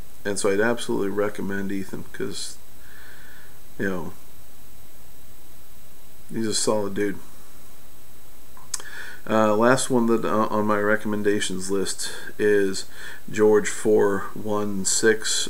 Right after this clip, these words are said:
or George four O N E six, or I don't know how many. <laughs>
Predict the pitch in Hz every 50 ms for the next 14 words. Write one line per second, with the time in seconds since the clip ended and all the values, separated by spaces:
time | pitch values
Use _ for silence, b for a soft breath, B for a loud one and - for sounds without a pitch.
0 | - - 95 98 95 90 90 B B B B B B B B B - 107 104 104
1 | 101 95 - - - - - 107 107 107 104 98 - - 107 110 107 107 107 107
2 | 107 107 110 107 - - - 113 107 104 - - - - - - - - - -
3 | - - - - - - - - 98 98 98 101 98 92 95 92 - - B B
4 | B B B B B B B B B B B B - - 117 98 98 98 92 95
5 | 98 98 92 95 98 98 95 98 101 101 - -